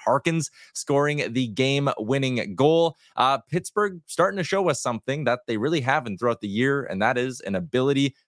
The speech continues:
for their man advantage that features, what, one, two, three, four potential Hall of Famers at times on the ice. Frank, it's a big step if their power play can take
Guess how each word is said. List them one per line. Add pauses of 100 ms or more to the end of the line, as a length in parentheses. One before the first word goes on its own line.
for
their (120)
man
advantage
that
features,
what,
one,
two,
three, (160)
four
potential
Hall
of
Famers
at
times
on
the
ice. (240)
Frank,
it's
a
big
step
if
their
power
play
can
take